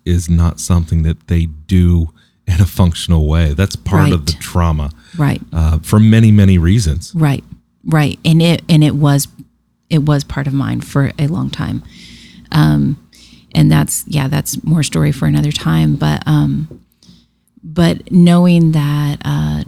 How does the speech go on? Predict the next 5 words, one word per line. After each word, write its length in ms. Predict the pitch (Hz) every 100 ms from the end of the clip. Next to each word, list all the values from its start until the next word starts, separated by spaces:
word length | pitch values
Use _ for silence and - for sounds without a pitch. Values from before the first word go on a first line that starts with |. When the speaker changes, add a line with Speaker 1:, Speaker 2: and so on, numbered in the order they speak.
| -
Speaker 2:
that, 360 | 160 165 185 - -
that 320 | 180 190 -
part 680 | - - 185 160 151 - - -
of 200 | 160 151
this, 200 | 151 -